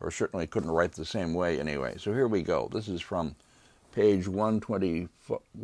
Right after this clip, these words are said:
one twenty-five of Hills Beyond a River. Amid this turbulence,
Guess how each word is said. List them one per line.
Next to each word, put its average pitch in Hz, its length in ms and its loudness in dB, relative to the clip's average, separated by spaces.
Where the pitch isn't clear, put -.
one 113 260 -4
twenty-five 90 640 2
of 73 120 -4
Hills 98 220 2
Beyond 82 260 0
a 80 40 2
River. 80 360 0
Amid 160 360 8
this 139 160 8
turbulence, 120 760 6